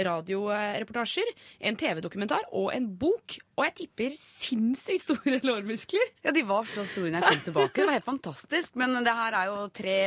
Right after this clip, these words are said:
Speaker 2: tre og et halvt år siden, så nå er det tilbake til sånn deig. Sånn deig, sånn trolldeig.
Speaker 1: <laughs>
Speaker 2: Før den er
Speaker 1: Trolldeig.
Speaker 2: stekt.
Speaker 1: Eh, og så, altså, det var, altså, i sju uker så var du alene på landeveien fra Nordkapp til, eh, Lindesnes. Eh, og, så jeg tenker at du kjenner jo Norge og nordmenns lynne veldig, veldig godt.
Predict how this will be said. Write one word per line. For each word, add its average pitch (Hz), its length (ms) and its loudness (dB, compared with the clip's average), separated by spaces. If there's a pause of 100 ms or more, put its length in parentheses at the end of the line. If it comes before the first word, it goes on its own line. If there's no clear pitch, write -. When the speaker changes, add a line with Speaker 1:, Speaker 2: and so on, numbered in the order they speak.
(200)
Speaker 2:
tre 185 160 -4
og 175 60 -2
et 185 100 -4
halvt 170 160 -4
år 156 140 -8
siden, 190 120 -4
så 196 140 -6
nå 208 80 0
er 175 160 2
det 185 240 -10
tilbake 156 320 -2
til 180 80 -4
sånn 180 160 0
deig. 160 300 -2 (380)
Sånn 180 160 4
deig, 165 240 0 (220)
sånn 180 160 -4
trolldeig. 175 480 0
Speaker 1:
<laughs> 349 520 4
Speaker 2:
Før 214 180 4
den 202 80 0
er 330 100 4
Speaker 1:
Trolldeig. - 20 -2
Speaker 2:
stekt. - 260 -8 (520)
Speaker 1:
Eh, 277 580 2
og 302 100 0
så, 311 140 -6
altså, 285 220 -2
det 277 160 2
var, 240 160 -2
altså, 254 160 -6
i 269 80 -6
sju 240 340 -4
uker 196 160 -2
så 226 100 -2
var 208 120 2
du 208 40 2
alene 170 280 -4
på 202 100 -6
landeveien 156 380 -4
fra 196 180 0
Nordkapp 196 480 -4
til, 208 320 -2
eh, 214 180 0
Lindesnes. 220 580 -2 (380)
Eh, 240 840 0
og, 262 440 -2
så 311 140 -10
jeg - 100 -4
tenker 311 200 -2
at 262 60 -6
du 269 60 -2
kjenner 277 360 0
jo 233 100 0
Norge 208 300 0
og 202 120 -2
nordmenns 196 380 -4
lynne 190 240 -2
veldig, 208 460 -2
veldig 233 200 0
godt. 381 200 -2